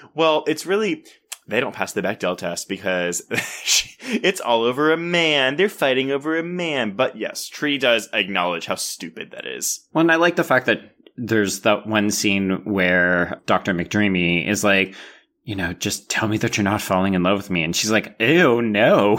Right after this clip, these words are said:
Speaker 2: <laughs> Like, that's not why I'm doing this. So really, I, I kinda love the fact that Tree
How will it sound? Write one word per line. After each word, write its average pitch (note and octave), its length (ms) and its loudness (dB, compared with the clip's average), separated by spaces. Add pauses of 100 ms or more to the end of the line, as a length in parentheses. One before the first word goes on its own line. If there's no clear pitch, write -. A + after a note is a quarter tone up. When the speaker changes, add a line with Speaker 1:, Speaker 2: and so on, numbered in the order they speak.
(140)
Speaker 2:
<laughs> - 120 -8
Like, F3 400 0 (320)
that's C3 240 0
not A#2 300 4
why C#3+ 320 -2
I'm F#3 140 0
doing B2+ 680 -2
this. - 540 -6 (520)
So - 120 0
really, E3+ 380 4
I, B2+ 240 2 (120)
I A2 80 0
kinda D3 280 0
love G#2 220 2
the G2+ 60 2
fact F2 260 0
that - 120 -4
Tree F2 720 0